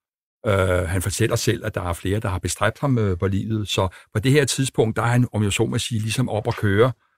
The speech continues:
Øh, han tager ned sammen med, øh, nogle, øh, andre medlemmer af Svend Ståhl-gruppen, og, øh, man får anholdt de her sådan, to, øh, øh, reservebetjente, og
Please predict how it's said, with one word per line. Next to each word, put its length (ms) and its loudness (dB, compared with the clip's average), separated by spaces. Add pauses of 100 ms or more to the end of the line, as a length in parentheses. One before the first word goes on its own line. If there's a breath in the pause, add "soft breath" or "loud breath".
(260)
Øh, 560 6
han 120 0
tager 280 2
ned 160 0
sammen 380 0
med, 320 4
øh, 680 2
nogle, 280 -2
øh, 320 -4
andre 240 -2 (420)
medlemmer 380 2
af 220 0
Svend 180 -4
Ståhl-gruppen, 640 -4
og, 320 -4 (500)
øh, 440 6
man 140 2
får 120 2 (280)
anholdt 420 2
de 80 0
her 140 2
sådan, 120 -4
to, 400 -2
øh, 180 2 (480)
øh, 560 0
reservebetjente, 920 0
og 300 -2